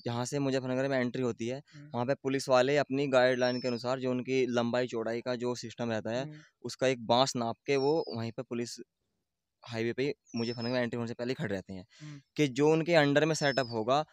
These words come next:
Speaker 1: उसको
Speaker 2: वही
Speaker 1: वो
Speaker 2: जाएगा।
Speaker 1: मुजफ्फरनगर के अंदर को जाने देंगे, यानी नहीं जाने देंगे। हमने अपना ट्रोला पुलिस की गाइडलाइन के
Speaker 2: अनुसार।
Speaker 1: under में लगाया था, हालांकि हमने बीस से बाईस बेस लगाई थी।
Speaker 2: हम्म।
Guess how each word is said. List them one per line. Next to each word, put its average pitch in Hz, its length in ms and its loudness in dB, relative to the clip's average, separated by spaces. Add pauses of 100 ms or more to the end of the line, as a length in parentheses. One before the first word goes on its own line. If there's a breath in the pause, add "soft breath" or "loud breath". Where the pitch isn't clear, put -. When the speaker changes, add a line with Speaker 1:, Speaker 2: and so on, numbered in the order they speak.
(140 soft breath)
Speaker 1:
उसको 165 220 -4
Speaker 2:
वही 151 80 8
Speaker 1:
वो 165 60 6
Speaker 2:
जाएगा। 156 120 4
Speaker 1:
मुजफ्फरनगर 139 560 2
के 147 120 0
अंदर 127 420 0
को 151 240 0 (480)
जाने 139 260 6
देंगे, 101 240 0
यानी 123 400 4
नहीं 127 180 6
जाने 101 220 2
देंगे। 92 260 -10 (600 loud breath)
हमने 151 320 2
अपना 165 320 4
ट्रोला 151 460 2
पुलिस 147 440 -4
की 160 240 0
गाइडलाइन 135 680 4
के 147 160 -2
Speaker 2:
अनुसार। - 340 -6
Speaker 1:
under 123 200 0
में 143 80 0
लगाया 120 200 4
था, 135 160 -2
हालांकि 147 440 2
हमने 156 220 0
बीस 143 320 0
से - 180 -2
बाईस 131 340 2
बेस 147 200 0
लगाई 110 260 0
थी। 143 220 -8 (220)
Speaker 2:
हम्म। 139 200 -16